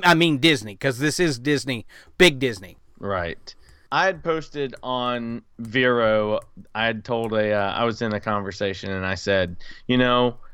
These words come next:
Speaker 2: I, I think he's a, he's an incredible visionary.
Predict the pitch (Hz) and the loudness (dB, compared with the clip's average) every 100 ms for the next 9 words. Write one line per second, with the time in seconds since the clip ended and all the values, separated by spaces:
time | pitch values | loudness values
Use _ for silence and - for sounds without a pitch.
0 | - - - - - - 113 110 110 139 | -18 -20 -20 -20 -18 -4 -2 -2 -2 -2
1 | 139 143 - 139 123 127 113 107 101 95 | -2 -8 -6 -8 -4 -2 -2 -2 -4 -6
2 | - 127 127 131 127 113 135 135 127 117 | -8 -10 -6 -4 -2 0 0 2 -2 -2
3 | 123 117 123 120 117 117 113 | -2 -2 -2 -2 0 -2 -4